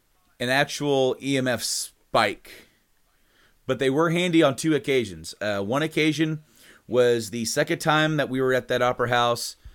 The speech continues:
Matt, an hour prior to this, specifically said,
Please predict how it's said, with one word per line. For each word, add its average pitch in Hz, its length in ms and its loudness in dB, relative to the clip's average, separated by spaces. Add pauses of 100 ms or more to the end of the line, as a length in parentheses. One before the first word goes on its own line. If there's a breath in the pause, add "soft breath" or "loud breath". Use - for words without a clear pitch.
(180)
Matt, 143 460 2 (460)
an 113 240 -6
hour 160 380 4
prior 170 400 4
to 127 40 2
this, 117 220 2
specifically 190 580 -2
said, 107 480 2